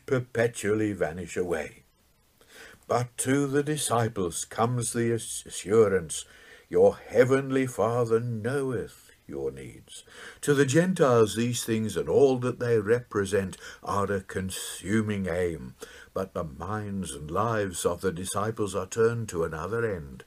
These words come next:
With pointed contrast they are told, "But seek ye first." What? They are to seek the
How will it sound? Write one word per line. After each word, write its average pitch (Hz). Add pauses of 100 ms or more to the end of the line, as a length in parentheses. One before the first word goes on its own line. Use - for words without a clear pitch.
(420)
With 101
pointed 127
contrast 120
they 101
are 90
told, 87 (340)
"But 110
seek 127
ye 98
first." - (600)
What? - (1200)
They 110
are 110
to 95
seek 127
the -